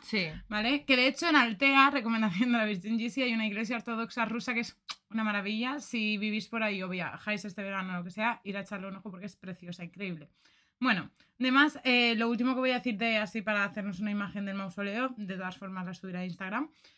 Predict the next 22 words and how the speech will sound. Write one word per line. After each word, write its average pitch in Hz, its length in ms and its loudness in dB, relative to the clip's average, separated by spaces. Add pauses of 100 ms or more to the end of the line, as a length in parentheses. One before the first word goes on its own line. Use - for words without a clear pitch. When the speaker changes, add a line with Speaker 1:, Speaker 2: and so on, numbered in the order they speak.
(200)
Speaker 2:
es 262 200 0
que 262 120 4
hay 269 140 8
una 294 120 10
inscripción 294 560 4 (160)
Speaker 1:
Ujú. 233 160 6
Speaker 2:
arriba 247 240 6
del 240 140 4
todo 277 260 4
que 277 60 0
Speaker 1:
Ujú. 226 100 4
Speaker 2:
pone: 254 300 4 (380)
"Aquí 247 260 2
descansan 294 1000 4
las 247 160 2
cenizas 233 460 2
de 254 140 2 (100)
Elizabeth 226 480 0
de 208 80 -2
Midov, 226 320 2 (180)
de 220 140 -2
soltera 226 600 2